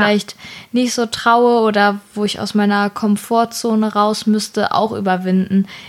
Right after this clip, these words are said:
Ich meine, niemand stellt sich vielleicht auch gerne vor eine Klasse oder vor seine Kommilitonen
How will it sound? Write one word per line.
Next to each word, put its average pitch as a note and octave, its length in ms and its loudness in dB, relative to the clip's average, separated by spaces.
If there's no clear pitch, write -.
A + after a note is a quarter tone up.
Ich G#3+ 120 -8
meine, G3+ 260 4
niemand G#3+ 380 4
stellt G#3 280 0
sich - 160 -6
vielleicht G3+ 240 0
auch G3 100 -6
gerne G3+ 300 4
vor F#3+ 480 0
eine F#3+ 140 -4
Klasse A3 480 0
oder F#3+ 400 2
vor F#3+ 500 -2
seine F#3+ 240 -4
Kommilitonen A3+ 960 0